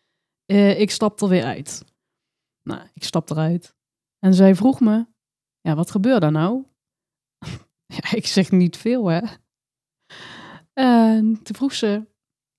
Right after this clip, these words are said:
"Komt jou dit bekend voor in het dagelijkse leven?" Ik zeg: "Eh, ja, eigenlijk wel.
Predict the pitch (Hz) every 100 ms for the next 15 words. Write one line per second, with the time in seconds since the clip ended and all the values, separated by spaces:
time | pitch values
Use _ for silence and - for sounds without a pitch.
0 | _ _ _ _ _ - 320 - 233 185
1 | 175 170 - 170 160 - 165 196 302 -
2 | - _ _ _ _ _ _ _ - 180
3 | 165 _ 151 156 - 156 - 170 156 156
4 | 156 170 180 _ _ _ _ _ _ _
5 | 190 175 147 151 151 147 143 - _ -
6 | 226 - 156 - _ _ _ _ - 156
7 | 156 151 151 196